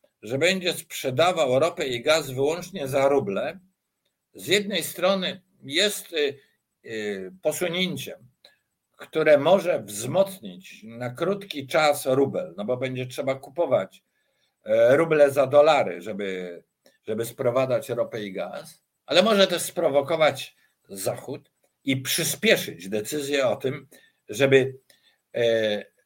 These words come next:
pozbawić Rosję tego dla nich tak ważnego eksportu. No i teraz znowuż cały czas to pytanie. Co będzie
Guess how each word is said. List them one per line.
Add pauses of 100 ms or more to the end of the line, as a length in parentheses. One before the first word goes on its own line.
(220)
pozbawić (100)
Rosję (300)
tego (120)
dla
nich (180)
tak
ważnego (400)
eksportu. (3500)
No
i
teraz
znowuż
cały
czas
to
pytanie. (1000)
Co
będzie